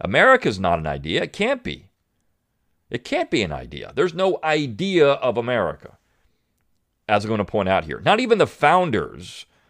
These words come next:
believed there was an idea of America. There were concrete, flesh and bone things of America. Blood,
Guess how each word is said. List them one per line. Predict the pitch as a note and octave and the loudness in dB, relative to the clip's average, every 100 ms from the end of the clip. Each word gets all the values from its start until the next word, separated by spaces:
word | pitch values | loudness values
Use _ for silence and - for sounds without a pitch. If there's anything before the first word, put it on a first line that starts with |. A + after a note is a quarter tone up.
| _ - | _ 0
believed | B2 C3+ A#2 | 2 4 4
there | B2 | 4
was | A#2 A2 | 6 6
an | A2+ | 4
idea | A#2 A2 F2+ D#2+ F#3+ E3 B2 | 4 2 -2 -4 2 6 6
of | B2 B2+ A2 | 6 4 0
America. | A2 A2+ F#2+ D#2+ - | 0 0 -2 -2 -8
There | A#2+ E3 | -2 2
were | D3 | 2
concrete, | - - F#3 G#3 F3 - C3+ G#2+ - - _ _ _ _ _ _ _ _ _ _ _ _ _ _ | 0 0 0 0 -6 -6 -4 -4 -8 -16 _ _ _ _ _ _ _ _ _ _ _ _ _ _
flesh | - C#3+ G3 - | 2 6 6 4
and | F#3+ E3+ | -2 4
bone | C#3 C#3+ C3+ C3 C3 _ _ _ _ _ _ _ | 6 6 4 -2 -12 _ _ _ _ _ _ _
things | - C#3 B2 G2+ F#2+ F#2+ | 2 2 4 -2 -6 -10
of | - A2+ | -4 -2
America. | G2 A2 E2+ D#2 C2+ | 0 2 0 -2 -12
Blood, | F2 A2+ D#3 D3+ F2 F2 | -4 2 4 4 2 -2